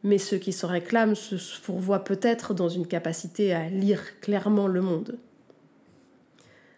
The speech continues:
Nietzsche adresse un reproche similaire au rationalisme des scientifiques. En cherchant à unifier et simplifier le réel pour l'expliquer, il tend à nier sa complexité.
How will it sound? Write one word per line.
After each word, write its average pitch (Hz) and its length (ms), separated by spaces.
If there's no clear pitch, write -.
Nietzsche 285 320
adresse 202 460
un 180 120
reproche 196 380
similaire 202 560
au 165 40
rationalisme 170 760
des 165 120
scientifiques. 170 760
En 247 80
cherchant 277 420
à 190 320
unifier 240 920
et 156 40
simplifier 214 600
le 196 60
réel 202 260
pour 175 140
l'expliquer, 214 540
il 240 120
tend 302 200
à 214 100
nier 233 340
sa 214 140
complexité. - 720